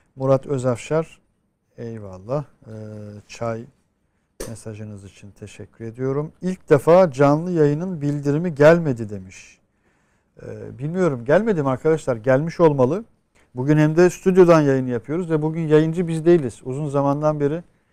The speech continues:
yayıncı bendim. Ee, YouTube hesabımız üzerinden, ee,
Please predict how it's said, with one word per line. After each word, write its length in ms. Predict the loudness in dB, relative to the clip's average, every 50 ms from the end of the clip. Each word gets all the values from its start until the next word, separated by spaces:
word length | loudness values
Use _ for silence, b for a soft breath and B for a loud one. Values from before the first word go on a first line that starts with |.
| _ _ _ _ _ _ _ -14
yayıncı 500 | -8 -4 -4 -4 -4 -4 -4 -2 2 4
bendim. 340 | 4 4 4 0 -6 -8 -12 _ _ _ _ _ _ _ _ _ _ _ _ _ -12 -10
Ee, 40 | -8 -6 -6 -6 -6 -8 -8 -10 -10 -12 -14 -14
YouTube 400 | -10 -8 -8 -8 -8 -10 -10 -8
hesabımız 640 | -8 -8 -6 -2 -2 -2 -2 -2 -6 -12 -14 -12 -12
üzerinden, 600 | -12 -8 -6 -6 -6 -6 -6 -10 -10 -12 -14 -14 -16 _ _ _ _ _ _ _ _ _ _ _ _ _ _ -20
ee, 60 | -18